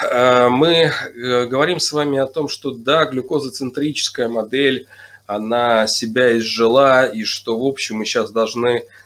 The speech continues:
стараться идти сразу по многим направлениям, в том числе не глюкозоцентрическим или глюкознеопосредованным, или кардиоцентрическим, как угодно. Но не стоит забывать, э, о том, что, э, ежегодно,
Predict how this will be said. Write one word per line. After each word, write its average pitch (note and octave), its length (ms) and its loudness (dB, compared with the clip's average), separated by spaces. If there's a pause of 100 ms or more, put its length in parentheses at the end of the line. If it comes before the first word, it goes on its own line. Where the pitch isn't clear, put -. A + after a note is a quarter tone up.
стараться B2 920 2
идти A2 220 -8
сразу A#2+ 400 -2
по B2+ 140 -2
многим A#2 400 -2
направлениям, A2+ 960 -4 (320)
в - 60 -20
том C3 260 -2
числе A#2+ 500 -2
не A2+ 260 0
глюкозоцентрическим A#2+ 1300 -4
или A2+ 140 -2
глюкознеопосредованным, A#2 1700 0
или A2 120 -4
кардиоцентрическим, A#2 1300 -2
как G#2 260 -4
угодно. B2 400 -6 (160)
Но A2+ 160 -4 (480)
не G#2 100 -6
стоит G3 380 4
забывать, C#3+ 720 2
э, G2 460 -2 (600)
о G#2+ 80 -4
том, F#3 300 0
что, - 580 0
э, A#2 500 0
ежегодно, C3 880 -2